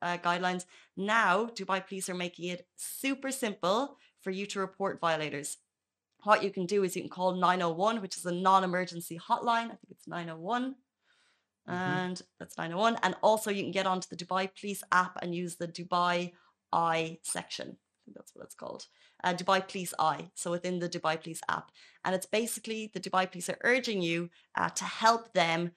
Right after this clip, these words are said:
Speaker 1: combat the spread of covid nineteen by getting in touch if there are people who are violating covid guidelines. We should have three meters distance at restaurants.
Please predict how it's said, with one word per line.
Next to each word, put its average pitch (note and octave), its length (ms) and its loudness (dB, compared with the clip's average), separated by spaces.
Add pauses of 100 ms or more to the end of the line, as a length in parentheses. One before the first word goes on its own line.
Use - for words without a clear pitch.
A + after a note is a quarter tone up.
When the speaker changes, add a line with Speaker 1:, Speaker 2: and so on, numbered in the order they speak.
Speaker 1:
combat A3+ 440 2
the F3+ 60 -10
spread E3+ 220 -2
of E3+ 100 -6
covid A3 280 0
nineteen E3 560 -2 (260)
by F3 120 0
getting F#3 340 0
in F#3+ 80 -4
touch E3 400 -4
if - 160 -12
there E3 160 0
are D#3+ 220 2
people E3 580 -4 (240)
who F3 180 -4
are F3 160 0
violating D#3 640 -4
covid D#3+ 360 -10
guidelines. D#3+ 580 0 (380)
We G3 180 -2
should A#3+ 400 4
have F#3 400 6
three - 280 -8
meters F3 540 -2
distance E3 540 -6
at - 160 -6
restaurants. E3+ 560 -10